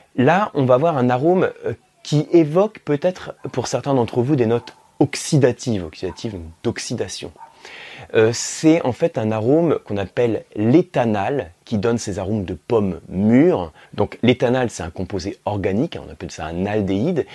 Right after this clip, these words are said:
qui provient de l'oxydation de l'alcool. L'alcool du vin, c'est l'éthanol, et l'oxydation de l'éthanol donne l'éthanal. Et du coup, ça crée des notes de pommes. Alors, est-ce que c'est un défaut ? Ben,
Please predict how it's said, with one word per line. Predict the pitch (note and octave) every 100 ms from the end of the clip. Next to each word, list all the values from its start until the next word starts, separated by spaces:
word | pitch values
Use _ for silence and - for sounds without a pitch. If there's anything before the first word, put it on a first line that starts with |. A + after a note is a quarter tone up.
| - -
qui | B2+
provient | - C#3+ B2+ F3+
de | D3
l'oxydation | A2 C3 C#3+ - E3+ C3+ A#2 - D#3 F#3 -
de | G#2
l'alcool. | A2 B2 G#2+ A#2 F#2+ D2 C#2+
L'alcool | F2+ F2+ A2 G2+
du | G#2
vin, | G#2+
c'est | G#2 E2
l'éthanol, | F#2 A2+ G#2 G2+ A#2+ F#3 -
et | G#2
l'oxydation | G2+ G2+ - A2+ G2 - C3
de | F#2
l'éthanol | D#2+ E2 E2+ B2+ C3
donne | A2+ G#2+ F#2+
l'éthanal. | G2+ F#2+ D2+ C#2 - - - -
Et |
du | D3 G#3
coup, | D#4
ça | B3 E3
crée | A3
des | D3+
notes | C3+ B2+
de | A2+
pommes. | F#2 G#2 E2 C#2+ - - -
Alors, | A#2 G#2 -
est-ce | F#3+
que | G#3+
c'est | - D3+
un |
défaut ? | B2 B2+ - F#3 A3+ - - -
Ben, | A#2